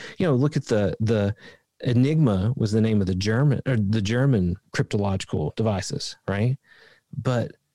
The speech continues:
here in the U S, the name of the cryptological device program was magic, right? And so there are just a constant connection between magical systems, cryptography,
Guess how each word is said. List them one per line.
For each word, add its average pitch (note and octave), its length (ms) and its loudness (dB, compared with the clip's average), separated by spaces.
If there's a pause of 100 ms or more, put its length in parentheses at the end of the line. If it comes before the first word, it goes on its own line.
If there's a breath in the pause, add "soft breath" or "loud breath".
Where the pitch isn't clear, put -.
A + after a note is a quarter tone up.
(220)
here C#3 280 0
in B2 80 4
the A2 60 4
U G#2+ 220 2
S, C#3+ 360 0 (400 soft breath)
the A2+ 80 0
name A2+ 260 2
of G2+ 140 2
the G#2 100 0
cryptological G2+ 880 -2 (200)
device G#2 400 0
program G2+ 560 -2 (240)
was G2 160 -2
magic, G2+ 720 -2 (500)
right? C3+ 380 0 (480 loud breath)
And B2+ 120 0
so D#3+ 300 0
there C#3+ 260 0
are - 120 -6
just - 260 -4
a A#2 60 -2
constant D#3+ 880 -2 (280 loud breath)
connection C3 600 0
between G#2 680 2 (480 soft breath)
magical A#2 600 0
systems, G2+ 800 -2 (580)
cryptography, A#2+ 1080 -2